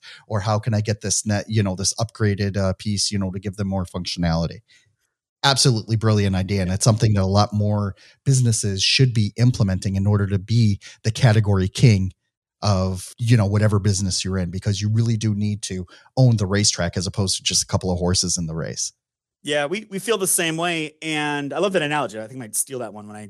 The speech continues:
Speaker 2: talk to people here going forward. But it, it also helps with just building relationships. So one of our SaaS platforms we're building is a marketplace to connect buyers and sellers of truck parts.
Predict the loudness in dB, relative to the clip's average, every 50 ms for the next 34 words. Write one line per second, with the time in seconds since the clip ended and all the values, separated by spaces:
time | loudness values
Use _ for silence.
0 | _ _ -10 -10 -10 -10 -14 -20 -16 -14 -12 -12 -10 -10 -8 -8 -8 -2 0 0
1 | 0 0 -2 -6 -14 -20 -10 2 6 6 6 6 4 -2 _ _ _ -20 -20 _
2 | _ _ _ -4 -4 -4 0 2 4 4 4 4 2 0 2 2 2 2 4 2
3 | -2 0 4 4 4 4 4 2 -2 0 2 2 4 4 4 4 4 4 2 0
4 | 0 0 -2 -4 -4 -6 -4 -2 0 2 2 0 0 -4 -14 -20 _ _ -4 0
5 | 2 2 4 4 4 4 4 4 4 4 4 4 2 2 0 0 0 0 0 0
6 | -2 -4 -2 -2 -4 -2 0 2 2 2 2 0 -2 -2 -2 -2 0 -2 -2 -2
7 | -2 -6 -4 -4 -4 -4 -2 -4 -4 -6 -6 -10 -6 -6 -6 -6 -4 -2 -2 0
8 | 0 -2 -2 -4 -4 -2 -2 -2 -4 -6 -8 -10 -12 -12 -12 -12 -14 -14 -10 -8
9 | -8 -8 -8